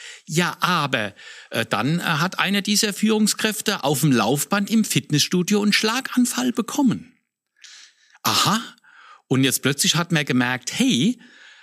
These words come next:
kann das sein, dass wenn wir immer nur auf das Verhalten schauen, was doch eigentlich positiv ist, dass das nicht unbedingt eine gute, ähm, M-, Messmethode ist, um sich zu fragen,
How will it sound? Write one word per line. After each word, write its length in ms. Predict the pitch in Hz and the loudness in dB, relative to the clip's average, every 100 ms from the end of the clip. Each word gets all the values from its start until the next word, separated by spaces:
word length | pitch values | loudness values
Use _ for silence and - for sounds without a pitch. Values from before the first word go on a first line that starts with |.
| _ | _
kann 260 | - 110 151 | -2 0 2
das 180 | 190 | 2
sein, 300 | - 113 202 | 0 0 0
dass 200 | 220 170 | 0 0
wenn 160 | 175 151 | 0 0
wir 180 | 143 - | 0 0
immer 240 | 180 208 | 2 2
nur 280 | 190 185 170 | 4 2 2
auf 180 | 151 - | -2 0
das 180 | 139 - | 0 0
Verhalten 600 | 117 - 110 131 202 202 | 0 0 0 2 2 2
schauen, 560 | - 202 233 294 330 - - - - - - - - - _ | 2 2 2 4 2 -4 -20 -20 -20 -20 -20 -20 -20 -20 _
was 260 | - 120 - | -2 0 2
doch 180 | 131 - | 0 0
eigentlich 600 | 117 123 143 127 - - | 0 2 2 2 -2 0
positiv 600 | 139 147 226 - 233 220 | 2 2 2 2 0 0
ist, 380 | 226 208 - - - _ | -2 0 0 -4 -20 _
dass 220 | 139 151 | -2 0
das 240 | - 170 196 | 0 0 2
nicht 180 | 175 | 0
unbedingt 580 | 196 202 202 185 202 196 | 2 2 2 0 0 2
eine 120 | 175 | 0
gute, 440 | 147 185 220 214 196 - - - - - | 0 0 2 2 -2 -6 -12 -12 -14 -4
ähm, 240 | 151 156 - | -2 -2 -2
M-, 300 | 147 139 135 | 0 0 0
Messmethode 920 | - 113 131 185 214 208 - 214 202 | 0 2 4 4 2 0 0 0 2
ist, 260 | 196 202 - | 0 2 2
um 200 | - 160 | 2 2
sich 180 | 170 - | 2 0
zu 100 | 170 | 0
fragen, 640 | - - 151 175 147 127 | -2 -2 -2 -2 -4 -6